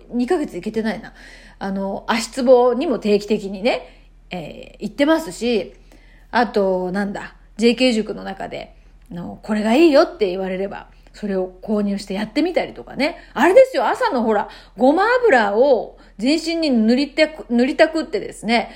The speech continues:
そして湯船に浸かるっていう。これもうね、朝、週末やってますし、今、ごま油強化月間。<laughs> なんだその名前は。ごま油でマッサージ、アーユルベーダー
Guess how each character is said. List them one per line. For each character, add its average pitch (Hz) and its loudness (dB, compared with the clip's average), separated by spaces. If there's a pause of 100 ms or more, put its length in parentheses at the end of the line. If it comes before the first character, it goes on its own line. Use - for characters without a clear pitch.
(160)
そ 285 -4
し 277 -6
て 254 8
湯 254 0
船 240 0
に - -18
浸 - -20
か 220 -4
る 240 2
っ - 0
て 202 -10
い - -14
う。 - -18
こ - 0
れ 311 8
も 247 -4
う - -10
ね、 180 -10
朝、 208 -4
週 226 -4
末 208 -4
や 202 0
っ - -14
て 214 -6
ま 220 -2
す 226 -10
し、 - -4 (280)
今、 311 0
ご 240 6
ま 320 0
油 240 2
強 247 6
化 240 0
月 233 2
間。 - -10 (320)
<laughs> 254 -4
な 269 0
ん 294 -8
だ 294 2
そ - -10
の 185 -8
名 196 -6
前 202 -2
は。 - -8 (380)
ご 214 -4
ま 320 4
油 311 4
で 208 0 (260)
マ 214 -2
ッ 254 -2
サ 302 2
ー 269 4
ジ、 185 -6
ア 220 0
ー 269 2
ユ 302 2
ル 294 0
ベ 269 6
ー 226 0
ダ 196 -6
ー - -20